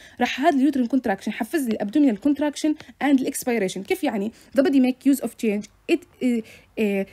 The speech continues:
it doesn't، آه، try to inhibit or support the change. يعني الفيد فورورد، م، قبل ما يصير انهبيشن أو سبورت بده يروح يعطي إيش؟ بده يروح يعطي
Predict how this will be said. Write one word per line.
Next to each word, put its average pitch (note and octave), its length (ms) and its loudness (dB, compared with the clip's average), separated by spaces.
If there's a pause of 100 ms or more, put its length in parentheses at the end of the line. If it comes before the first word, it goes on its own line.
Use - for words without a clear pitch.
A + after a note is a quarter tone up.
(120)
it D4+ 60 4
doesn't، D4 300 2 (160)
آه، G#3+ 380 4 (160)
try D#4+ 200 6
to D4+ 200 0
inhibit C4 480 2
or B3 80 0
support C4 380 -2 (100)
the A#3 80 -2 (100)
change. G3+ 260 -2
يعني G3 240 -2 (180)
الفيد F4 280 2
فورورد، D4 440 2 (120)
م، A3 220 2 (360)
قبل F#4 200 4
ما D4 60 6
يصير C#4 300 2
انهبيشن A#3 480 2
أو A#3 100 2
سبورت C4+ 480 0
بده A3+ 180 0
يروح D#4+ 200 0
يعطي C#4 320 0
إيش؟ A3+ 200 0 (200)
بده A3 260 0
يروح D4 200 0
يعطي C#4 340 -2